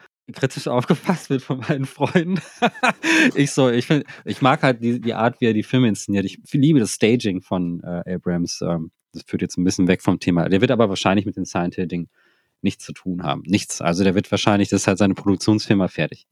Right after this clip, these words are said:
Ähm, das, dieses Zitat zeigt ja schon, dass es,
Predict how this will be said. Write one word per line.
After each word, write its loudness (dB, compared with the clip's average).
Ähm, -2
das, -4
dieses 2
Zitat 0
zeigt 0
ja 2
schon, 0
dass -2
es, -6